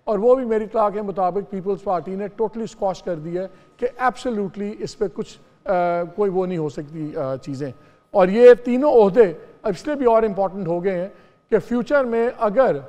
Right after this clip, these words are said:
हालात उस नहज पे पहुँचते हैं और पीपल्स पार्टी को आना पड़ता है गवर्नमेंट में, तो वो ये तीनों चीज़ें पहले सिक्योर करके फिर उसके बाद आएंगे। ये तो थी खबर, इसके बाद कुछ एक दो और ख़बरें भी हैं।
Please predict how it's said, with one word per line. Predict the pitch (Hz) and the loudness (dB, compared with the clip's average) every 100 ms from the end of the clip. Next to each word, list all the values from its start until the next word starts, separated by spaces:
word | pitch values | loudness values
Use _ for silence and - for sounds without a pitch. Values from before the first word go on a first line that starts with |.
| 151 | -6
हालात | 160 185 208 - - 214 | 0 2 2 -2 -12 -10
उस | 170 214 | -8 -2
नहज | 190 214 | 0 0
पे | 214 220 | 0 -4
पहुँचते | 196 196 190 226 | 0 -2 -2 -8
हैं | 170 160 - _ _ - | -8 -10 -18 _ _ -4
और | - | -2
पीपल्स | 226 220 240 | -2 -4 -6
पार्टी | - 220 202 226 | 0 0 0 -4
को | 208 240 | -2 -2
आना | - 214 240 254 | 0 -2 0 0
पड़ता | 226 175 214 | -2 -2 -2
है | |
गवर्नमेंट | 175 160 160 180 160 | 0 -4 -4 -8 -6
में, | 175 - _ _ - | -10 -12 _ _ -4
तो | |
वो | 202 220 233 - - | 2 4 4 -2 -8
ये | 196 202 | -2 -2
तीनों | 226 233 247 | -2 -2 -2
चीज़ें | 233 196 226 | -4 -4 -4
पहले | 226 208 196 | -2 -4 -4
सिक्योर | - 175 226 240 | -6 -4 2 2
करके | 233 214 - 247 247 - - _ - | 0 -6 -2 -4 -4 -16 -20 _ -2
फिर | 302 | 0
उसके | 220 - | 0 -2
बाद | 190 175 160 | 0 2 2
आएंगे। | 151 143 123 - _ 185 | -2 -2 -10 -14 _ 2
ये | 247 | 2
तो | 240 | 2
थी | 269 | -4
खबर, | - 180 202 190 196 - - _ _ 220 | -4 -2 0 -2 -4 -20 -20 _ _ -6
इसके | - 220 | 0 2
बाद | 196 208 202 | 2 0 -6
कुछ | 220 | -2
एक | 196 | 0
दो | 208 | 2
और | 214 | 0
ख़बरें | 208 175 190 | -2 -2 -2
भी | 180 | -2
हैं। | 190 | -6